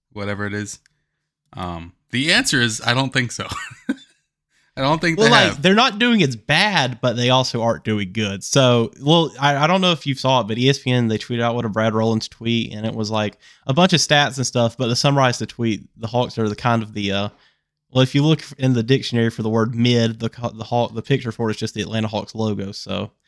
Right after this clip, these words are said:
Speaker 2: um, I mean, they've, they, they've turned the corner. Not really. No, they're still kind of, like, just, like, mid, but I mean, we did beat the Suns by, like, like, thirty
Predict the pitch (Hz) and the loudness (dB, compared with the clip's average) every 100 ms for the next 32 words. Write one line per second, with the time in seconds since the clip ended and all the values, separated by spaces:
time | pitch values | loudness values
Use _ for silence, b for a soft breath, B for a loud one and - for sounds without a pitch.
0 | _ _ _ _ 98 101 104 _ _ - | _ _ _ _ _ -20 -20 _ _ -12
1 | - 208 247 262 277 - _ _ _ _ | -2 0 2 2 0 -12 _ _ _ _
2 | _ _ 160 170 233 233 175 202 277 294 | _ _ _ -2 0 -2 -6 -4 -4 -4
3 | - 233 240 233 - 208 226 247 247 247 | -4 -2 -2 -4 -2 0 0 -2 -4 -6
4 | 240 233 - _ _ _ 190 185 - 185 | -10 -14 -20 _ _ _ -6 -4 -4 -8
5 | 180 175 170 160 127 104 110 - 117 107 | -6 -4 -4 -2 0 0 0 -2 -4 -4
6 | 92 - 69 - - - - - 98 - | -6 -6 -10 -14 -20 -20 -18 -14 -14 -10
7 | 117 104 - _ _ _ 156 170 165 165 | -6 -6 -6 _ _ _ 4 6 8 6
8 | 175 175 123 147 139 123 113 110 - 90 | 4 2 0 0 0 0 0 -2 -6 -10
9 | _ 110 113 131 147 | _ -4 -2 -2 -6